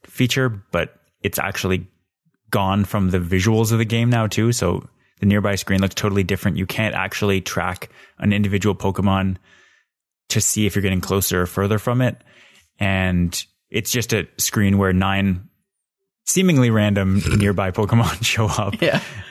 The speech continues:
Speaker 1: And I have no indication that there is kind of any hierarchy as to whether if they appear higher in the list, any,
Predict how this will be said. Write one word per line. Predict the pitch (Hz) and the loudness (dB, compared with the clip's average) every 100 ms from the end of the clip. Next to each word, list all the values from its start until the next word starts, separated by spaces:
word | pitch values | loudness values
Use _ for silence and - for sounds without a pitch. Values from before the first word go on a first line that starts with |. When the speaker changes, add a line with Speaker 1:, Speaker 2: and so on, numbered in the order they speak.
| - - - | -20 -20 -6
Speaker 1:
And | 113 104 101 101 98 - - - | 0 2 4 4 2 -2 -8 -4
I | 110 | -2
have | 113 | 0
no | 123 | 2
indication | 123 117 117 104 117 104 | 2 2 0 0 2 2
that | 98 - | 2 0
there | 95 98 | 0 2
is | 92 92 85 85 - - _ _ _ _ _ - | 2 2 0 -2 -4 -10 _ _ _ _ _ -8
kind | - 107 | -4 -2
of | 92 85 - | -4 -6 -4
any | 113 110 | 0 0
hierarchy | - 104 107 110 107 120 113 | 0 -2 0 0 0 2 2
as | - 98 - | 0 -4 0
to | 92 | 0
whether | 95 95 | 2 2
if | 95 - | 0 0
they | 92 | -2
appear | 92 98 | -2 -2
higher | 90 95 98 | -2 -2 0
in | 98 | 0
the | 98 | 0
list, | 98 - 90 | 0 0 0
any, | 98 92 | 2 0